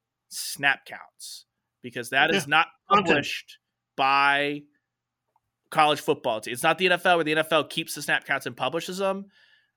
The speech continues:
Speaker 2: Right.
Speaker 1: Um, sorry, I just, I, frankly,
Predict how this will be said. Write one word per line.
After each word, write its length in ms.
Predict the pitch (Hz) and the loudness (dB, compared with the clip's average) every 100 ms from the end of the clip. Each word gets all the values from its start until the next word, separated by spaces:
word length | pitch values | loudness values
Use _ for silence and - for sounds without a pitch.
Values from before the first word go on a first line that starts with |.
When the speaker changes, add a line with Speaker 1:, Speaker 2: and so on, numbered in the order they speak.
| - | -2
Speaker 2:
Right. 260 | 131 131 127 | 2 4 2
Speaker 1:
Um, 200 | 123 117 _ _ _ | -2 -14 _ _ _
sorry, 320 | - - 98 92 | -10 -8 -8 -4
I 100 | 120 | -4
just, 460 | 127 123 - - - _ _ _ _ _ _ _ - | -4 -6 -8 -10 -20 _ _ _ _ _ _ _ 2
I, 140 | 139 - _ - | 2 2 _ -10
frankly, 680 | - 156 175 196 196 190 | 2 2 2 0 2 0